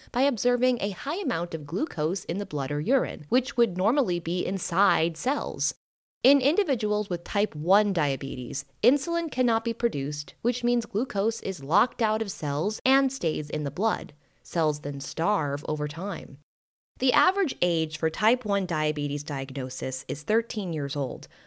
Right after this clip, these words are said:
although infants and adults can develop the disease. However, it is exceedingly rare for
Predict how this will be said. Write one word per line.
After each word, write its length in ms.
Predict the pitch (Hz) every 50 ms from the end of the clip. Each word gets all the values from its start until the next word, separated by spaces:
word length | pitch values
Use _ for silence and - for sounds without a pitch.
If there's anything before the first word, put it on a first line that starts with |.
| _ - -
although 340 | 214 233 269 269 269 262 254
infants 540 | 226 240 254 247 - - 233 220 214 - -
and 240 | - 185 185 233 240
adults 400 | 240 214 196 185 185 196 - -
can 200 | - - 202 -
develop 360 | 185 175 156 147 139 135 -
the 100 | - 143
disease. 640 | 139 151 147 151 285 285 - - - - - - - _ - - - - _
However, 440 | - - 277 277 269 262 240 247 247 247
it 140 | 254 240
is 180 | 240 240 226 220
exceedingly 680 | - 214 - - - - 370 349 320 285 247 214 185 170
rare 480 | 147 156 214 277 277 208 147 - - 147
for 240 | - - 175 175